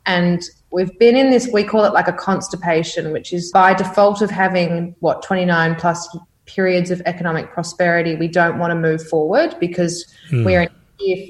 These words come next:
Speaker 1: fear of, um, that crumbling.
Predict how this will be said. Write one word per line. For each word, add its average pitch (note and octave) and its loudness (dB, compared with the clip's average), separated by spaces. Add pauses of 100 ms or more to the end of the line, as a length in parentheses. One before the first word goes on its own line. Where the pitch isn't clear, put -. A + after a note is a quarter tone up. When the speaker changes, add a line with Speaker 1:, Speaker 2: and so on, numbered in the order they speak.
Speaker 1:
fear G3 2
of, D#3+ 2 (140)
um, D3+ -10
that F3 0
crumbling. C4+ 0